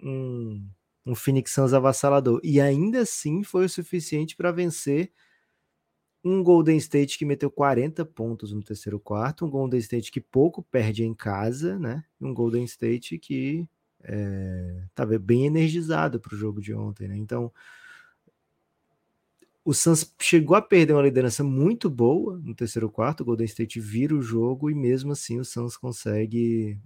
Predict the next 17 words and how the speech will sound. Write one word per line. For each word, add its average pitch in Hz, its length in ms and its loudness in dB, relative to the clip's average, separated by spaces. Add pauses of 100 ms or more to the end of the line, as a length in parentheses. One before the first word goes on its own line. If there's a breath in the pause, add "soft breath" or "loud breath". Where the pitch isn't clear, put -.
(120)
um 123 160 -6
último 117 280 -6
quarto 113 300 -4
impressionante, 123 800 -6 (480 soft breath)
vence 113 380 2
por 117 200 2
dez 113 220 4
pontos 113 340 -4
o - 20 0
último 110 280 -4
quarto 117 360 -2
e - 20 -8
vence 110 220 -4
por 107 260 -6
quatro 110 500 -2 (120)
o 120 120 0
jogo, 120 600 -2